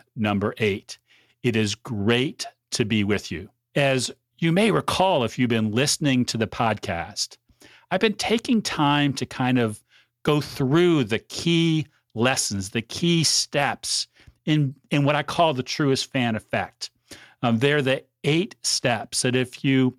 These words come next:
work on them consistently, leads you to the point that you are regularly a Truist fan of yourself. You're a Truist fan for people around you. You enjoy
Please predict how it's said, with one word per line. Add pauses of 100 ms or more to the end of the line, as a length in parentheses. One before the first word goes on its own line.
(360)
work
on
them (200)
consistently, (420)
leads
you
to
the
point
that
you
are (260)
regularly
a
Truist (100)
fan (480)
of
yourself. (540)
You're
a
Truist
fan
for
people
around
you.
You
enjoy